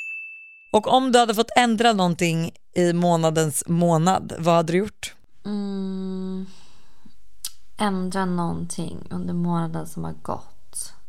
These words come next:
Speaker 2: Ehm, mm, mm, mm, mm. Ja, men jag kan väl känna lite att jag har varit extremt, alltså om jag har haft ett dopaminberoende förut så har det varit liksom på next level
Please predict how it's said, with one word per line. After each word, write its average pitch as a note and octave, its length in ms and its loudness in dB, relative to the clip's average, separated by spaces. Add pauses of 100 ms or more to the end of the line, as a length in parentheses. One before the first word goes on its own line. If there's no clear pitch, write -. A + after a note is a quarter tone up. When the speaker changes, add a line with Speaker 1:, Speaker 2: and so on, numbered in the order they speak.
Speaker 2:
Ehm, E3 800 0
mm, - 160 -6
mm, F3 200 -4 (100)
mm, F3 140 -6 (160)
mm. E3 320 -4 (100)
Ja, G#3 60 0
men A3+ 120 0
jag B3 180 2
kan B3+ 120 -2
väl A#3+ 80 0
känna G#3+ 440 0
lite G#3+ 840 -2 (100)
att - 420 -4
jag F#3 100 -2
har F3+ 180 0
varit E3+ 720 0
extremt, G3 1600 -4 (280)
alltså F#3+ 320 0
om F3+ 280 2
jag F#3+ 120 2
har F#3+ 60 4
haft G3 300 -6
ett F3 240 -8
dopaminberoende F3 1160 -4
förut - 720 -6
så F3+ 300 -2
har E3+ 240 4
det E3 100 -2
varit D#3+ 340 0
liksom - 340 -2 (240)
på - 140 -10
next E3+ 400 -4
level E3 380 2